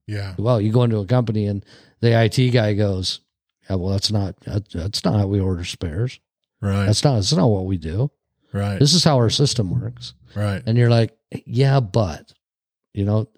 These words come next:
Speaker 2: there's a better way."
Speaker 1: Yeah.
Speaker 2: And, and it's getting them to understand that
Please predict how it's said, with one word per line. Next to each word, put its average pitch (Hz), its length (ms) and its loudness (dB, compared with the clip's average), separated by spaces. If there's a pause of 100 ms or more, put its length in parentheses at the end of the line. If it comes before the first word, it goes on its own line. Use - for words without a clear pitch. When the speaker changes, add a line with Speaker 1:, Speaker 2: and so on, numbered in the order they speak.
(200)
Speaker 2:
there's 113 180 0
a 117 60 2
better 113 260 0
way." 95 360 -10 (260)
Speaker 1:
Yeah. 92 240 -10 (500)
Speaker 2:
And, 131 260 2
and 147 120 4
it's 147 180 2
getting 170 380 2
them 143 320 2
to 123 300 2
understand 117 600 -2
that 104 140 -4